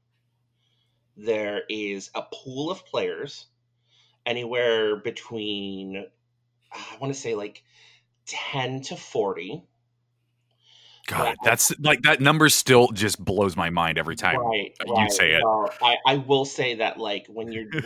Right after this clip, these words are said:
Speaker 1: you're doing the big, big numbers, wh-, if I can give a piece of advice, have more than one, uh, D M. Uh, <laughs>
Speaker 2: Oh.
Speaker 1: more than one D M. Uh, but, uh,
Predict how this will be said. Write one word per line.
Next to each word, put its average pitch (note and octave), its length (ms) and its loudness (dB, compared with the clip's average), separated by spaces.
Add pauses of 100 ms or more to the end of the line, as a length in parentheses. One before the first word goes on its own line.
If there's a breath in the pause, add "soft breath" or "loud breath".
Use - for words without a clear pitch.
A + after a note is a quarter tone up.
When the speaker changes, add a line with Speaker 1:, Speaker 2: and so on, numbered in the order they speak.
(120)
Speaker 1:
you're G#2 120 -14
doing A#2 240 -8
the G#2 80 -8
big, F#2+ 300 -12
big B2 180 -8
numbers, D3+ 460 -4 (520 loud breath)
wh-, - 160 -6 (140)
if - 80 -20
I G#2 80 -16
can G2+ 240 -10 (180)
give F#2+ 320 -8
a - 40 -20
piece - 260 -18
of F#2 80 -16
advice, F#2+ 400 -10
have - 220 -12
more G2 180 -8
than F#2 160 -12
one, F#2 300 -10 (200)
uh, F#2+ 260 -10
D G2+ 180 -14
M. F2+ 220 -12 (600)
Uh, A2 240 2 (100)
<laughs> - 100 -6
Speaker 2:
Oh. A2+ 420 0
Speaker 1:
more C3 240 0
than B2+ 160 -4
one A#2 180 0
D A2+ 200 -6
M. C3 240 -6 (360 loud breath)
Uh, A2 380 0 (140)
but, B2+ 440 4 (120)
uh, - 260 -2